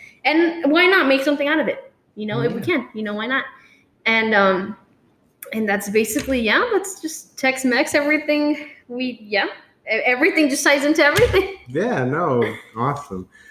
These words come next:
Speaker 2: So since we are winding down on the podcast, uh, I always ask my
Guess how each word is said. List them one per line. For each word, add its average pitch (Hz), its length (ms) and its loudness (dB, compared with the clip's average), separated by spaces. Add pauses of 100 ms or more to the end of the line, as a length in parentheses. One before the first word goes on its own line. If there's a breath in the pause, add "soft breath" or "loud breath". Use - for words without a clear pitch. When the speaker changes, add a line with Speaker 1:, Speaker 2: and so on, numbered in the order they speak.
Speaker 2:
So 196 400 4
since 214 260 0
we 220 140 -2
are 247 180 2
winding 214 520 -2
down 123 560 -2
on 117 220 -4
the 107 80 -8
podcast, 123 960 -8
uh, 95 260 -10 (460)
I 131 400 4 (100)
always 147 380 2
ask 117 260 -2
my 98 400 -6